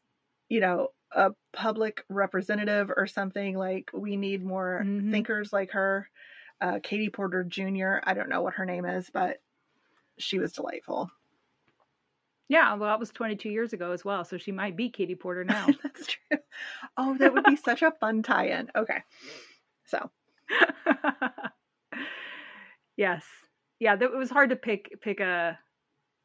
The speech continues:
Speaker 2: an honorary Aaron considering I didn't like ninety-nine percent of the people in this.
Speaker 1: Right, and I feel terrible for all these kids that have no other opportunity to experience anything.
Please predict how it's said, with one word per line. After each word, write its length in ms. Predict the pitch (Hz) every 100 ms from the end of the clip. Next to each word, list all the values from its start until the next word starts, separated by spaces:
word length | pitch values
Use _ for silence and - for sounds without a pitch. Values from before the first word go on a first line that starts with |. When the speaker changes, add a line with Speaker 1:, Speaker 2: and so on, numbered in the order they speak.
| _ _ -
Speaker 2:
an 120 | 208
honorary 460 | 180 190 190 190 185
Aaron 280 | 196 190 190
considering 500 | 196 - 185 180 175
I 60 |
didn't 200 | 185 180
like 180 | 180 175 - _ _ _ _ _ _ _ _ _ _ _ _ -
ninety-nine 720 | 214 190 196 196 175 165 175
percent 380 | 190 180 175 160
of 120 | 160 -
the 120 | 139
people 400 | - 156 - 104
in 120 | -
this. 280 | - - - - _ _ _ _ _ _ _ - - - - -
Speaker 1:
Right, 220 | 214 214
and 120 | 240
I 80 | 277
feel 440 | 285 285 269 247 -
terrible 440 | - 226 220 208 208
for 220 | - 190
all 180 | - 190
these 220 | 185 185
kids 400 | - 190 190 180
that 160 | 180 -
have 300 | 180 175 175
no 440 | 185 180 190 190 -
other 680 | 196 190 190 190 185 185 - _ _ _ _ _ _ _ - -
opportunity 600 | 180 190 202 - 196 202
to 120 | 190
experience 640 | 185 - - 185 202 220 -
anything. 720 | 233 233 247 247 247 247